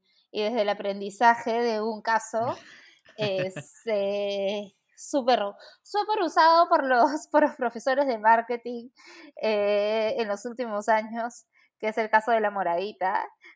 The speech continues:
Speaker 1: que
Speaker 2: Uy,
Speaker 1: fue,
Speaker 2: te dolió
Speaker 1: sí,
Speaker 2: ahí. Te
Speaker 1: te
Speaker 2: vi,
Speaker 1: dolió.
Speaker 2: vi el momento en el que se te partió el corazón, lo vi en este momento. La gente que no está, evidentemente no está escuchando, pero no está viendo esto, simplemente voy a describir que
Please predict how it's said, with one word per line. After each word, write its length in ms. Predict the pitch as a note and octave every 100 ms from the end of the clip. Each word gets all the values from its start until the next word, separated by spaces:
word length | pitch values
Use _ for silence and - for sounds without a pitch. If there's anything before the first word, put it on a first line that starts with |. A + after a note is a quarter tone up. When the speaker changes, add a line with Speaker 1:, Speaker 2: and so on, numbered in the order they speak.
| _ _ _ -
Speaker 1:
que 260 | A#3+ G3+ G#3
Speaker 2:
Uy, 20 |
Speaker 1:
fue, 160 | B3 -
Speaker 2:
te 140 | E3+
dolió 360 | E3 D#3 E3+ E3
Speaker 1:
sí, 40 | E3
Speaker 2:
ahí. 160 | F#3 F3
Te 0 | -
Speaker 1:
te 100 | D#3
Speaker 2:
vi, 80 |
Speaker 1:
dolió. 260 | A#3+ B3+ C4
Speaker 2:
vi 260 | A3 C4 -
el 160 | A3 G#3
momento 540 | G3+ G3 A#3+ C4 C#4+
en 60 | C4+
el 60 |
que 100 | G#3+
se 100 | G3
te 140 | F3+ F3
partió 340 | F3 E3 A#3
el 80 | B3
corazón, 580 | C4 G3 E3+ G#3+ B3 -
lo 260 | D3+ D#3+ A#3
vi 140 | G#3
en 60 | G#3+
este 220 | G#3 G3+
momento. 380 | F3 D#3+ C#3+ C3 - -
La 120 | B2 C#3
gente 280 | G3+ G#3
que 120 | F3 E3+
no 100 | F3
está, 920 | F#3 F#3 F3+ F3+ F3 E3 D3+ C#3 C3+ - -
evidentemente 540 | C3 D#3+ F3 E3+ C#3+
no 80 | C3
está 140 | B2
escuchando, 380 | F3 D#3+ F3 D#3+
pero 120 | -
no 80 | C#3+
está 100 | D3+
viendo 260 | D#3+ E3 E3
esto, 200 | E3+ G3+
simplemente 420 | F#3 E3 E3 E3
voy 140 | D#3+
a 40 | D#3
describir 520 | D#3 C#3+ D3 G3+ G3+
que 240 | F#3+ A3